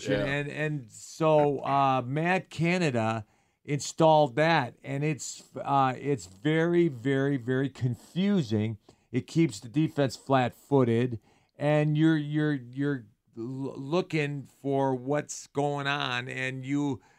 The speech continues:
Speaker 1: uh, you have a little bit of paralysis by analysis. So I love Matt Canada's, uh,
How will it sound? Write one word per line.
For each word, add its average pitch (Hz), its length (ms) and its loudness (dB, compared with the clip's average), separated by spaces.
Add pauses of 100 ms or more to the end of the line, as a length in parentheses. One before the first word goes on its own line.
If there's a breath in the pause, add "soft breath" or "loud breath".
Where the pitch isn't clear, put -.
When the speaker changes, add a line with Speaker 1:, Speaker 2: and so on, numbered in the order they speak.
(240 soft breath)
Speaker 1:
uh, 139 340 -6
you 143 260 -4
have 147 220 -2
a 143 60 -8
little 151 300 -2
bit 139 340 -4 (100)
of 131 320 -6
paralysis 135 680 -6
by 123 260 -6
analysis. 123 680 -8
So 123 200 -8
I 139 160 -4
love 143 260 -6
Matt 110 320 -8
Canada's, 104 720 -10
uh, 107 200 -6